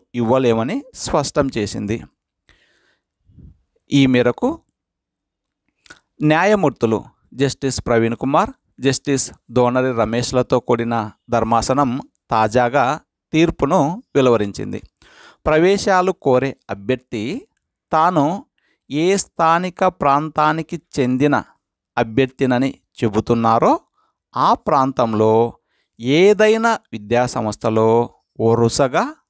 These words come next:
నాలుగేండ్లకు తక్కువ కాకుండా చదివి ఉండాలని,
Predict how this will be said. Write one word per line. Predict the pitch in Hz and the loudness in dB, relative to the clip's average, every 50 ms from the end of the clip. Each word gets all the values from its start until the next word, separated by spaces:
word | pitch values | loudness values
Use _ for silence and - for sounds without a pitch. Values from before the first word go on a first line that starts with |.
| _ _ _ _ - | _ _ _ _ -10
నాలుగేండ్లకు | 120 120 120 120 123 127 131 139 131 123 131 151 175 202 208 202 - - 156 - _ _ _ | -6 -2 0 2 2 2 2 0 0 0 0 0 0 0 -2 -2 0 -2 -2 -2 _ _ _
తక్కువ | 110 110 - _ - - 123 180 180 175 _ _ | -6 -6 -6 _ -2 0 2 2 2 0 _ _
కాకుండా | - 120 117 135 147 - - 175 180 170 165 123 - - _ _ _ _ _ _ _ _ _ _ _ | -4 0 0 0 0 -2 -4 -4 -2 -2 -2 -2 -2 -6 _ _ _ _ _ _ _ _ _ _ _
చదివి | - 131 120 113 117 123 143 143 | -4 -2 -2 0 0 0 0 0
ఉండాలని, | 131 113 107 104 104 104 104 104 107 113 135 208 | 0 -2 -2 -2 0 0 2 2 0 0 0 -2